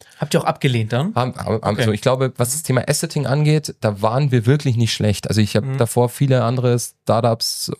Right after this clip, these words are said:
Speaker 2: Beratungen auch gesehen,
Speaker 1: Mhm.
Speaker 2: ähm, die ganz großen Beratungen, das ist ja deren Herzstück, wenn
Speaker 1: Ja.
Speaker 2: du dir die Top Four anschaust, ist, das Asseting ist deren Kernstück.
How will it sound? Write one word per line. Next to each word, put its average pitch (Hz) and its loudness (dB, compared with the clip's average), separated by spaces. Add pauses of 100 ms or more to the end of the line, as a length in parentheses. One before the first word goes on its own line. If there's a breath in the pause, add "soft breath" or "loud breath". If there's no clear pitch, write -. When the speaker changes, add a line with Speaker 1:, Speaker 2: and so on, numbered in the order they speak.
(140)
Speaker 2:
Beratungen 117 0
auch 113 2
gesehen, 113 0
Speaker 1:
Mhm. 143 -2
Speaker 2:
ähm, 107 2
die 107 -4
ganz 120 0
großen 127 0
Beratungen, 113 0
das 104 0
ist - -6
ja 101 0
deren 101 -2
Herzstück, 120 -2
wenn 127 0
Speaker 1:
Ja. 131 0
Speaker 2:
du 113 -2
dir 101 0
die 98 -2
Top - -2
Four 123 0
anschaust, 117 -2
ist, - -12
das 101 -4
Asseting 117 0
ist 104 -2
deren 104 0
Kernstück. 120 -2